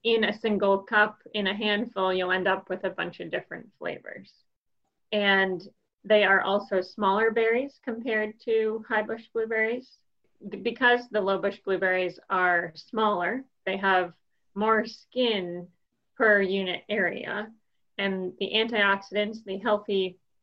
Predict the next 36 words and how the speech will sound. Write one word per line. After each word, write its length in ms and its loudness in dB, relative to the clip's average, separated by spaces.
compounds 760 2
in 300 -2
blueberries 680 0
are 360 0
located 560 0
in 140 -4
the 100 -10
skin. 400 -16
So 120 -8
the 100 -4
more 260 4
blueberry 400 4
<laughs> 100 -20
skin 300 4
you 180 2
eat, 320 0
um, 400 4
the 80 2
more 480 4
antioxidants 680 0
you're 120 2
getting, 440 2
and 140 -6
therefore 640 2
these 400 -4
smaller 380 0
berries 460 -2
have 240 0
twice 340 0
as 240 -6
many 480 -8
antioxidants 920 -6
as 240 -10
the 80 -20
high 280 -20
bush 140 -20